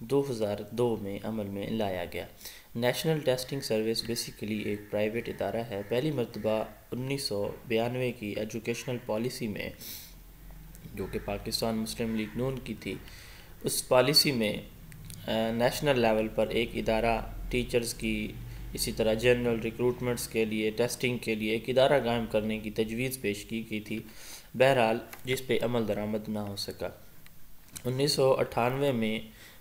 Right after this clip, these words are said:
फिर जब हुकूमत बनी पाकिस्तान मुस्लिम लीग नून की, तो उनकी पॉलिसी में, उन्नीस सौ अट्ठानवे की पॉलिसी में दोबारा एक इदारा national testing service के नाम से कायम करने की तजवीज़ पेश की गई।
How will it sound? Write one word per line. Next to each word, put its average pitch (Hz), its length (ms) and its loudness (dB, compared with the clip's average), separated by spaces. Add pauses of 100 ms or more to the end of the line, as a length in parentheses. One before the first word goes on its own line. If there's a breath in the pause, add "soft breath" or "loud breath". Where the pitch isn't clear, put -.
(160)
फिर 156 340 6
जब 120 320 6
हुकूमत 139 400 0
बनी 110 340 0
पाकिस्तान 117 520 2
मुस्लिम 113 380 -2
लीग 104 200 -2
नून 117 240 0
की, 104 320 -6 (460 loud breath)
तो 113 360 4
उनकी 143 360 0
पॉलिसी 127 480 4
में, 104 260 0
उन्नीस 120 320 -4
सौ 113 60 -2
अट्ठानवे 123 340 0
की 110 120 -4
पॉलिसी 104 420 -2
में 104 220 -2
दोबारा 117 560 4 (640 loud breath)
एक 123 180 4
इदारा 131 560 8
national 127 640 2
testing 120 400 2
service 120 420 2
के 110 120 -2
नाम 104 260 -2
से 107 360 -2
कायम 110 260 2
करने 104 280 -2
की 104 200 -4
तजवीज़ 104 540 -2
पेश 101 260 0
की 101 180 -4
गई। 98 200 -6